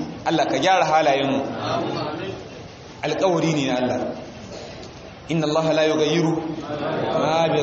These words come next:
qaumin hatta yughayyiru ma bi anfusihim." Allah ba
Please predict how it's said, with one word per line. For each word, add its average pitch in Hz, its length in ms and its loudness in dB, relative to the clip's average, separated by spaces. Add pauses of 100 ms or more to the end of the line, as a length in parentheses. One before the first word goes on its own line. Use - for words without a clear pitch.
qaumin 165 320 4
hatta 160 400 2
yughayyiru 165 640 4 (720)
ma 151 100 0
bi 147 140 0
anfusihim." 143 380 -2
Allah 160 180 2
ba - 80 4